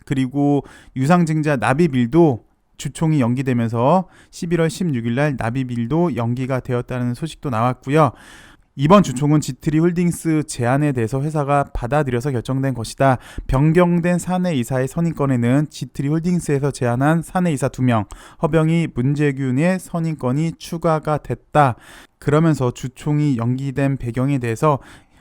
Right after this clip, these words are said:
어, 지트리 홀딩스 측의 여러 건의 가처분 신청으로, 어, 정당한 투자 유치를 방해하고 있다는 판단하에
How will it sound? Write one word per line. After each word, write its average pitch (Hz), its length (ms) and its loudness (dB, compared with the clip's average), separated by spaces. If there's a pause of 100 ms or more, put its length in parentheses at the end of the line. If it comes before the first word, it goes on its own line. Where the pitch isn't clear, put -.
(140)
어, 117 380 0
지트리 180 360 -2
홀딩스 196 420 2
측의 147 300 -4
여러 143 260 2
건의 185 360 0
가처분 160 580 -2
신청으로, 156 760 2 (240)
어, 107 120 -8
정당한 175 680 2
투자 202 420 0
유치를 147 600 -4
방해하고 151 720 -2
있다는 131 380 -4
판단하에 160 760 0